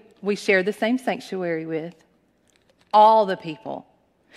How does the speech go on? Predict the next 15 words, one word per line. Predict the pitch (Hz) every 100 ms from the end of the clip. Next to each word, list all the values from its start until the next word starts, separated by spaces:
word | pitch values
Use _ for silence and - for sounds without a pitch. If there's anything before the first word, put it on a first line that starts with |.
| - -
The | 233
people | 233 269 311
who | 302 294
know | 247 214 214 226 247
how | 214
to | 185
stand | 190 - - 226 220 233 240 240 233
on | 185 185
our | 170 175 170
very | 175 175 185 185
last | 180 170 180 - -
nerve. | 180 170 147 - 180 - _ _ _ _ _ _ _ _ _ _
The | - 202
greedy | 185 196 208 196
people, | 180 175 165 - - -